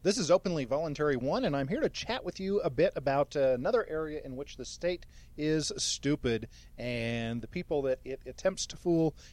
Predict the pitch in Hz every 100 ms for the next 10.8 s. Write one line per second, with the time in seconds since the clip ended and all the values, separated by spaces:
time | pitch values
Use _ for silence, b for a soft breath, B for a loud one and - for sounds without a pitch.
0 | - 139 135 147 269 - 185 143 156 143
1 | 139 - 196 190 185 190 143 247 262 -
2 | - 196 - 170 - 143 131 123 117 113
3 | - - - - 117 123 135 113 - B
4 | B B B B - 135 131 208 294 -
5 | 180 180 170 190 156 156 156 151 160 143
6 | 123 - - 156 - 151 127 110 104 101
7 | 87 - - 113 107 117 151 - 160 143
8 | 117 110 b b - 123 170 151 127 -
9 | 127 143 - 139 139 139 135 - - 131
10 | - - 135 120 104 113 95